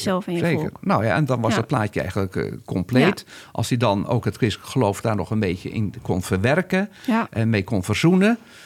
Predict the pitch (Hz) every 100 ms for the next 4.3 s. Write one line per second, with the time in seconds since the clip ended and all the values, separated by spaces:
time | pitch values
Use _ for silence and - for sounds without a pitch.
0 | - _ - 139 131 127 113 101 - 120
1 | 113 101 120 98 - 92 - 117 160 165
2 | 156 135 - 185 139 127 127 123 156 185
3 | 139 98 90 85 - 139 131 123 120 117
4 | 117 110